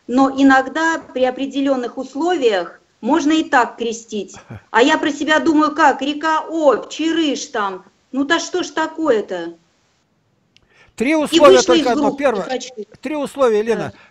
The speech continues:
Speaker 2: Первое — клиник. Его перевернуть нельзя. При
Speaker 1: Мгм.
Speaker 2: смерти человек лежит раздавленный, под машину попал. Второе, в тюрьме, где ни, ни посуда, ничего нету. И то должен раздеться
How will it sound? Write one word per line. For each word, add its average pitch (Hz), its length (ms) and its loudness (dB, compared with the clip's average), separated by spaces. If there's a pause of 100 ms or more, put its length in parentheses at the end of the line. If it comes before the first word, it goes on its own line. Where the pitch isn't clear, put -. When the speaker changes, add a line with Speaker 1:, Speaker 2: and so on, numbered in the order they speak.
Speaker 2:
Первое — 240 300 0
клиник. 247 500 -8 (300)
Его 220 200 -4
перевернуть 254 520 -6
нельзя. 185 400 -6 (1040)
При 262 200 -6
Speaker 1:
Мгм. 247 80 -6
Speaker 2:
смерти 214 300 -10
человек 247 400 -4
лежит 233 280 -6
раздавленный, 220 500 -4
под 214 160 -8
машину 226 380 -10
попал. 156 460 -8 (480)
Второе, 262 640 0
в - 80 -16
тюрьме, 262 600 -6 (760)
где 202 260 -10
ни, 233 340 -10 (520)
ни 247 100 -14
посуда, 262 460 -6
ничего 233 320 -8
нету. 156 340 -12 (160)
И 220 120 -10
то 277 180 -2
должен 226 340 -2
раздеться 214 720 -6